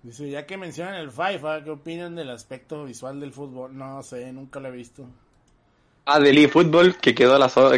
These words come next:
Speaker 2: que el de Konami, no es que cambió el nombre, ya no es pes, la franquicia de fútbol de Konami, es eFootball, eh, y salió de la verga. ¿Qué voy a opinar? Que es un mojón,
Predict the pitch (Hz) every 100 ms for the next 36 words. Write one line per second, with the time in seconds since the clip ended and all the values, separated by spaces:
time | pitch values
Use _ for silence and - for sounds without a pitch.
0 | 113 123 117 120 113 110 107 104 110 117
1 | 131 175 156 160 - 139 135 131 147 143
2 | 135 127 131 143 147 139 131 - 156 165
3 | - - _ _ 127 143 127 139 139 139
4 | 139 139 139 139 147 156 160 - - 127
5 | 131 - 139 - 147 143 170 185 - -
6 | - - - - 117 117 117 120 127 143
7 | 117 160 151 123 160 147 120 120 131 -
8 | 123 123 123 117 110 113 107 165